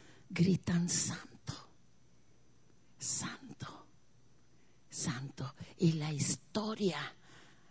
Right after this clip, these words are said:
nos grita: "Santo, santo, santo". Y por lo tanto,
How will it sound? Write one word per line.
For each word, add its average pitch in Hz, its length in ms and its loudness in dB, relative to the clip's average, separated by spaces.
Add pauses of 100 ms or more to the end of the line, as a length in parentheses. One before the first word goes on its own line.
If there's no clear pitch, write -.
nos 160 320 2
grita: 160 560 2
"Santo, - 1080 -4 (1000)
santo, 127 840 -2 (560)
santo". - 520 -10 (2000)
Y 160 80 8
por 165 260 10
lo 143 200 8
tanto, 226 680 10